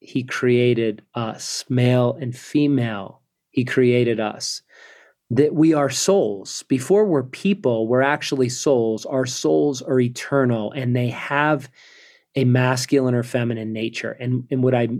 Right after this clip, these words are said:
what's important about that is everything I experience,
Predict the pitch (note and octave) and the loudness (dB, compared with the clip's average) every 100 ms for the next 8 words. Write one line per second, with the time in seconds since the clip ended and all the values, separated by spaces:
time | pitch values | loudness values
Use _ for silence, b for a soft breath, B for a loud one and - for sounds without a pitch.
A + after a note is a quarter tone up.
0 | - C3 B2+ A#2+ B2 - - B2 A2 - | -2 0 0 -2 -2 -2 -2 -2 -4 -8
1 | _ - G#2 B2+ A#2+ C3 A2 G#2+ C3 A#2 | _ -8 -2 0 0 -2 -6 -6 -4 -6
2 | - - E3+ E3 F3+ F#3 D#3+ D#3+ D3 B2 | -8 0 0 2 2 2 2 0 0 0
3 | C3+ B2+ A#2 - - - C3+ B2+ G#2 F#2 | 0 0 -2 -4 -10 0 2 2 0 -8
4 | F#2 - - | -16 -14 -14